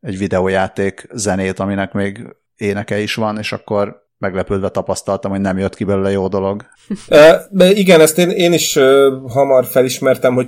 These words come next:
Speaker 2: egy kicsit, kicsit kell segíteni a cuccot, tehát er-, erre mondtam, hogy nem tökéletes a dolog, de mondjuk én egy, ö, a Sz-, Saint Germain és Saint, Saint Germain Shooting című számát és a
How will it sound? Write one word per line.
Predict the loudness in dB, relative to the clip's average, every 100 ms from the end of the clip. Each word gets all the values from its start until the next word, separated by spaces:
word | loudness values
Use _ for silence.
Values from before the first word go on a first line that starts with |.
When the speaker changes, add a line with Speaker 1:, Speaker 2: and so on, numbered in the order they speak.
| -6
Speaker 2:
egy | -8
kicsit, | -2 -2 -2 -8
kicsit | -4 -4 -2 -2
kell | 4 4
segíteni | 4 0 0 0 -2 0 2
a | 0
cuccot, | -4 -12 -2 2 2 -2
tehát | -6 0
er-, | 2 4
erre | 4 4 4
mondtam, | 2 2 2
hogy | 2
nem | 0 0
tökéletes | -4 -2 2 2 0 -6
a | -2
dolog, | 2 4 2 0 -18 -20 _ -10
de | 2 4 4
mondjuk | 4 0 0 -2
én | 0 2
egy, | 2 2 2
ö, | 4 6 6 4 2 -2
a | -2
Sz-, | -2 -4
Saint | -2 4 4 6
Germain | 4 4 2 0
és | 0 0 -4 -6
Saint, | 0 2 2 -2 -2 0 2
Saint | 2 4
Germain | 4 4 -2 -2
Shooting | -4 -2 -2 -2 -4 -2
című | -4 -2
számát | -2 -2 0 0 0 0
és | -2 2
a | 4 6